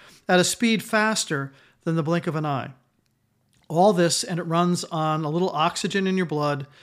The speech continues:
and some glucose. This could not have come about merely through chance and evolutionary mutation. There must be some intelligence behind it all. Something has to be out there. If this is true,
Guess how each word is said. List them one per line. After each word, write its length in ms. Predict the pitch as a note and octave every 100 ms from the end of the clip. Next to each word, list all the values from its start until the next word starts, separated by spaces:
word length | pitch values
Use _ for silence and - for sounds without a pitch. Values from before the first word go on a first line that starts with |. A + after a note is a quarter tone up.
| - -
and 140 | C#3+
some 200 | - D3
glucose. 640 | C3 C#3 C3+ - - - - _ _ _ _ _
This 160 | - F#3
could 220 | - A3
not 260 | G3+ A3 A3+
have 160 | A3
come 220 | - F3+ E3+
about 400 | C#3 B2+ - - _ _ -
merely 380 | E3+ F3+ F#3
through 200 | F#3 G3+
chance 640 | F#3+ - D3+ C#3 C#3 - - _ -
and 120 | D#3
evolutionary 640 | D#3+ E3 D#3+ - D#3+ D3 D3
mutation. 640 | C#3+ C3+ C3 A2 - E3+ _ _ _ _ -
There 160 | F3+
must 380 | F#3 G3 A#3+ -
be 80 | G3
some 360 | - G3 F#3+
intelligence 720 | G3 E3 - F3 E3+ C#3+ C#3+ -
behind 400 | D3 C3+ C#3 C#3
it 80 | B2+
all. 180 | A#2+
Something 760 | A2+ - A3 G#3+ - C#3+ A#2+ B2+ _ _ _ -
has 240 | D#3+ C#3
to 100 | C#3+
be 120 | C#3+
out 220 | C#3 C3+ -
there. 240 | C3+ E3 _ _ _ _ _ _ _ _ _ _ -
If 140 | -
this 220 | G#3+ A3
is 160 | C4+ C4+
true, 400 | - C#3+ B2+